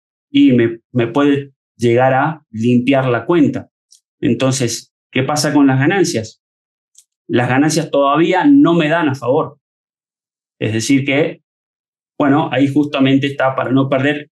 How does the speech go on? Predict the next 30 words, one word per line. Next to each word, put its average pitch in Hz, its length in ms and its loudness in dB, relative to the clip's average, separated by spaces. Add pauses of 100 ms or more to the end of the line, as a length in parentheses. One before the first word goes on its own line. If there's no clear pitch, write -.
(160)
justo 151 340 0
clavado 139 400 0
al 123 120 0
treinta 131 280 0
por - 120 -12
ciento. 127 360 0
Es 113 80 -4
decir 110 280 -4
que 123 260 -6 (360)
más 139 380 2
o 135 80 2
menos, 147 640 0 (400)
este, 113 760 -2 (240)
al 117 280 -2
cincuenta 139 580 2
voy 135 120 0
a 127 40 0
estar 139 420 -6 (840)
a, 113 280 -2
a - 240 -6
break 117 280 -2
even. 113 300 2
Entonces, 131 680 -2 (460)
no 139 260 4
me 135 100 4
sirve 147 340 0
todavía. 185 440 0 (760)
Entonces, - 420 -6
seguimos 139 680 2
probando. 175 500 0